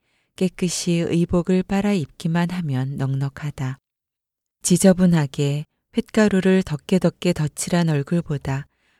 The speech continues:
타고난 그대로의 얼굴, 하느님께서 만들어주신 그대로의 얼굴이 얼마나 순결한가. 사치를 부러워하는 사람은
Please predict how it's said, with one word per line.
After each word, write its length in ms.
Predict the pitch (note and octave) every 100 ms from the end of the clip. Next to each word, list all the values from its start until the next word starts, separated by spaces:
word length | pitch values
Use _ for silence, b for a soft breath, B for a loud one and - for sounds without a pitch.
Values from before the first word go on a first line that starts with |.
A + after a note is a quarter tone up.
| _
타고난 540 | - A3+ G#3+ G#3+ G#3 G#3
그대로의 560 | - F3 E3+ C#3+ D3
얼굴, 580 | D3 D3+ D3+ C#3 B2+ C3+ - _ _ _ _ -
하느님께서 880 | G3+ G3 F#3+ F#3 F3 E3+ - F3
만들어주신 960 | E3 D3 D#3 F3+ F3 E3 E3 - E3 E3+
그대로의 520 | - F3 F3 F3 F3
얼굴이 640 | E3+ C#3 C3+ C#3 C3+ C3+ - _ _ _
얼마나 520 | E3 D#3+ E3 D#3+ E3
순결한가. 960 | E3+ - F#3+ G3 F#3+ E3+ D3 C#3 C3 - _ _ _ _ _ _
사치를 600 | - A3+ A3 - G#3+ G#3+
부러워하는 720 | G#3 F#3+ F#3 F#3+ F#3+ F#3 F#3+
사람은 560 | F#3 F3 D#3 C3+ C3+ C#3